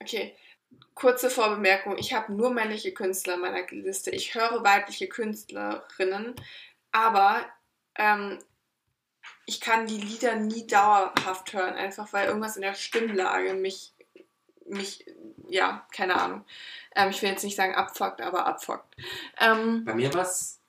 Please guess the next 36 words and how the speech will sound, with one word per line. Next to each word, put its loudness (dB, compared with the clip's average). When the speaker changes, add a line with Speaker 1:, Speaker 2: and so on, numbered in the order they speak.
Speaker 2:
ist -8
es -10
eigentlich 0
auch -2
so, -4
aber -2
ich -8
merk -8
grad, -4
bei -2
mir -2
ist -6
es -10
ziemlich -6
durchmischt -4
geworden. -6
Speaker 1:
Ja, 8
es 4
geht. -2
Du 4
hast 0
schon -2
ein -6
paar -10
weibliche -10
Künstlerinnen -12
mit -12
dabei. -10
Speaker 2:
Aber -2
ich 0
hab -2
auch 0
mehr -4
Männer, -4
gell? -10
Speaker 1:
Ja. -6